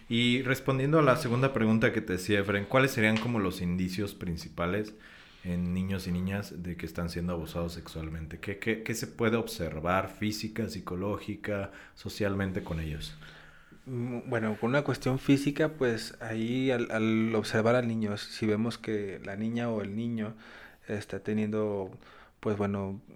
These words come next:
Speaker 2: ves lastimados sus genitales de una, de una manera,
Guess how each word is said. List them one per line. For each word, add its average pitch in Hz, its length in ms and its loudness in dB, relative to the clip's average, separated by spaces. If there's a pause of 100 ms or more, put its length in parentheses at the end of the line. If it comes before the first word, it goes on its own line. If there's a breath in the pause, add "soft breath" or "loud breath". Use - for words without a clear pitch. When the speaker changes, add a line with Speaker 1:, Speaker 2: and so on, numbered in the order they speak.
Speaker 2:
ves 110 380 2
lastimados 110 560 4
sus 110 140 -4
genitales 120 680 -2
de 107 80 -4
una, 107 300 -2
de 107 180 -6
una 110 240 0
manera, 110 520 0